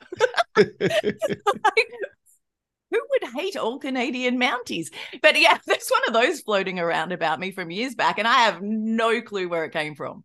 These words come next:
<laughs> Just like, uh, but I've also had, um, like, my friends on my, um, Minds of Madness podcast, they actually got a review that was meant for me that said, "Oh, Tara's really funny." And he was like, "She's not on my show."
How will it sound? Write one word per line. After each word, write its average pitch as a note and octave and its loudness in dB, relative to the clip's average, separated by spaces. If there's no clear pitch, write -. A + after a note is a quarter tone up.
<laughs> - -20
Just - -8
like, C4+ -2
uh, G3+ 0
but E4+ 6
I've F#4 6
also A4 0
had, C#4+ 2
um, A3 -2
like, B3 -2
my B3+ 2
friends C#4+ -4
on A3 0
my, G3 0
um, F3+ -2
Minds G3 -4
of E3 -10
Madness G3 -4
podcast, D#3+ -4
they D4 4
actually F4+ 2
got B3+ 2
a A#3+ -2
review G#3+ -4
that B3 2
was A#3 4
meant A#3+ 2
for A3+ 2
me G3 -2
that A3 -2
said, A3+ 2
"Oh, G3+ 6
Tara's G3+ 0
really F#3 -6
funny." G3+ -2
And A3 -4
he A#3 -2
was A3+ -4
like, G3+ 0
"She's C#4 -10
not G4+ -2
on A3+ 0
my E3 0
show." D3+ -2